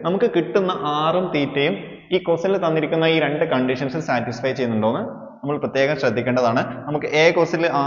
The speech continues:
r കിട്ടിയിരുന്നത് one by root two ആയിരുന്നു. One by root two സീറോ ആയതിനേക്കാൾ വലുതാണ്, ട്രൂ ആണ്. ഇവിടെ ഫസ്റ്റ് കേസിൽ തീറ്റ കിട്ടിയത് pi by four ആണ്. ദാ, തീറ്റ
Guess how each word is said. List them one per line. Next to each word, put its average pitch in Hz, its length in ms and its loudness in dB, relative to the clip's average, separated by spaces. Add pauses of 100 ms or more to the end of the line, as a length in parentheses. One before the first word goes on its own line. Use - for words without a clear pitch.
(100)
r 170 40 2
കിട്ടിയിരുന്നത് 156 600 0 (420)
one 139 160 -2
by 165 140 4
root 139 220 -2
two 147 100 0
ആയിരുന്നു. 131 500 -2 (400)
One 147 200 -2
by 165 220 4
root 147 240 0
two 196 260 -2
സീറോ 156 300 2
ആയതിനേക്കാൾ 147 400 2
വലുതാണ്, 110 600 0
ട്രൂ 127 200 2
ആണ്. 95 240 -4 (300)
ഇവിടെ 160 300 4 (320)
ഫസ്റ്റ് 147 300 0
കേസിൽ 165 380 0
തീറ്റ 156 300 0
കിട്ടിയത് 151 380 0
pi 139 340 2
by 147 100 -2
four 147 240 -2
ആണ്. 156 380 -2 (160)
ദാ, - 60 2
തീറ്റ - 560 -4